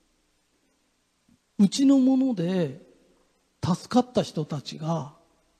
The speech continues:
すごいことを始めたの。それが、大学病院に行くとね、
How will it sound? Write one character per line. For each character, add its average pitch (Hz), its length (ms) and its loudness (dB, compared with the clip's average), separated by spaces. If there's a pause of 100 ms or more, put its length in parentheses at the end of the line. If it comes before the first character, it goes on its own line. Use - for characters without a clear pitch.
(1700)
す - 300 -6
ご 202 200 8
い - 80 4
こ 226 160 2
と 175 120 0
を 135 40 -8
始 - 240 -8
め 135 120 -8
た 147 100 -10
の。 143 120 -14 (1300)
そ - 240 -6
れ 214 160 4
が、 202 460 0 (2500)
大 240 300 10
学 254 340 4
病 240 280 8
院 156 160 0
に 143 60 -2
行 143 100 -4
く - 80 -16
と - 160 -8
ね、 135 300 -2